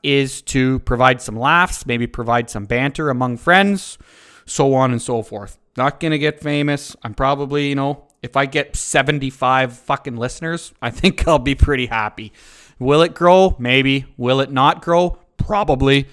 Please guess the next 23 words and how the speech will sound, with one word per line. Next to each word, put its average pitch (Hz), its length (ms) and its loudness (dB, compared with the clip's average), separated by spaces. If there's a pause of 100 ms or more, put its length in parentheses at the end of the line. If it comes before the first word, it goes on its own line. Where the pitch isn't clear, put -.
(400)
Um, 117 340 -2
I 120 80 -2
had 127 260 0
a, 127 360 -2 (320)
I 127 60 -2
had 123 200 0
somebody 131 360 2
reach 139 280 2
out 160 200 6
to - 80 -4
me 127 140 0
and 123 100 -2
tell 123 180 -2
me 123 120 -2
that 127 140 -4
this 131 160 -2
podcast 147 600 2
sounds 127 340 0
like 123 200 -2
an 127 80 -2
eighties 127 320 -2
hair 147 200 2
band. 117 440 -2